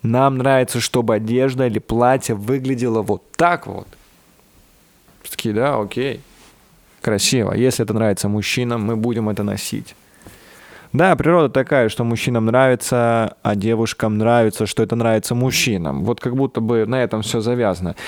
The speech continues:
Я вообще не понимаю, э, феминизм именно в России. Как будто взяли, блядь, тупую моду из Запада, не обдумывая вообще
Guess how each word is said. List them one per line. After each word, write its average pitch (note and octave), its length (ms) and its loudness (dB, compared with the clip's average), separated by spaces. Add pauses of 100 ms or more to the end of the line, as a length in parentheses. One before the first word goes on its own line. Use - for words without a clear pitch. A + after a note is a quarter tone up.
(100)
Я F3 100 2
вообще F#3 200 -2
не D#3 80 -2
понимаю, C3+ 840 0
э, G2+ 1000 -2
феминизм B2 680 0
именно A#2 380 0
в A2 80 0
России. G#2 560 0 (1900)
Как A2+ 160 -4
будто C#3+ 200 4
взяли, C#3+ 300 6
блядь, A#2 220 2
тупую C3 340 0
моду A#2+ 360 4
из G#2+ 120 4
Запада, B2+ 460 4
не A#2 140 2
обдумывая A#2+ 680 4
вообще C3 920 2